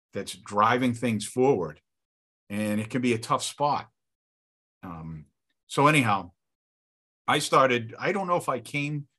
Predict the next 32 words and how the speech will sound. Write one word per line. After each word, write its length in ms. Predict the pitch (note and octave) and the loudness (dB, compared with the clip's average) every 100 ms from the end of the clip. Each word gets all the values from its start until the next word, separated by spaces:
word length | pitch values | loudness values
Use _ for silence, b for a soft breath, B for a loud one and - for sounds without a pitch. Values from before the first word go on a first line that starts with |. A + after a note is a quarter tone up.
| _ | _
to 100 | - | -8
you, 260 | G#2+ A2 D3 | -4 -2 -2
Zach, 440 | A#2+ C#3 C3+ B2 | -4 -4 -4 -6
through, 560 | - A#2 A2 G#2+ G#2 G#2 _ _ _ _ _ _ _ - | -8 -6 -4 -4 -6 -8 _ _ _ _ _ _ _ -6
it 80 | |
was 200 | G#2+ G#2+ | -4 0
either 160 | D#3 D3 | 2 2
f-, 180 | - - | 0 -4
through 260 | A#2 G#2+ G2+ | -2 -2 -2
Cernovich, 840 | - - C3+ C#3+ C#3 D3 C#3+ - - - _ | -6 0 4 6 6 4 2 -14 -16 -20 _
who 140 | G#2+ A2 | -8 -2
then 340 | A2 A2 A2+ _ _ _ - | 0 -2 -4 _ _ _ -6
I 120 | A2 | -4
went 380 | G#2+ A2+ A2 G#2+ _ _ _ - | -2 -4 -6 -10 _ _ _ -8
and 420 | G2+ G2+ F#2+ F#2 | -6 -6 -8 -8
saw, 280 | - A2+ G#2+ | -4 0 0
found, 520 | - A#2 G#2+ G#2+ G2 | 2 4 4 2 2
uh, 280 | F#2+ F#2 F2+ | 0 0 -2
Ivan 280 | G#2+ A2 F#2 | 0 0 -2
Throne 640 | - A#2+ B2+ B2+ B2+ B2 A2+ | -2 2 4 4 2 -2 -8
and 160 | G2+ F#2+ | -8 0
then 140 | A#2+ | 0
you, 380 | D3 C#3+ D3 C#3+ | 2 2 0 -4
or 120 | F2+ F#2 | -8 -4
maybe 220 | A2 A2 | -2 -2
it 100 | F#2+ | -6
was 120 | G2 | -8
from 260 | - C3 C3+ | -2 0 2
Ivan 300 | B2 B2 B2 | 0 0 -2
Throne 380 | B2+ B2+ B2+ | 0 0 0
and 200 | - G2+ | -2 -4
you, 360 | G#2+ A#2 A#2+ | 0 2 0